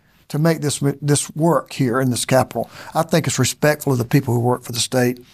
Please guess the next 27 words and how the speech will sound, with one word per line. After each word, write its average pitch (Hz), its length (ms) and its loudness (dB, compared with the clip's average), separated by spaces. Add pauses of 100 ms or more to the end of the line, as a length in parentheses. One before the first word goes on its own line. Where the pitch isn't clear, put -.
(240)
in 139 100 0
the 113 140 0
offices, 131 640 0 (340)
those 135 280 2
that, 117 120 2
um, 107 300 -2 (380)
um, 110 500 0
that 131 260 -2
provide 127 360 0
security 170 500 0
here, 147 380 0 (500)
everything 160 380 2
that 139 80 2
we 127 100 0
look 139 240 0
at 131 160 -2
th-, 127 220 -10
these 123 180 0
days 127 300 2
that 120 100 -2
it - 120 -10
takes 127 260 2
to 123 80 -2
make, 123 220 2 (360)
make 131 220 0
things 123 200 0
work. 113 540 -4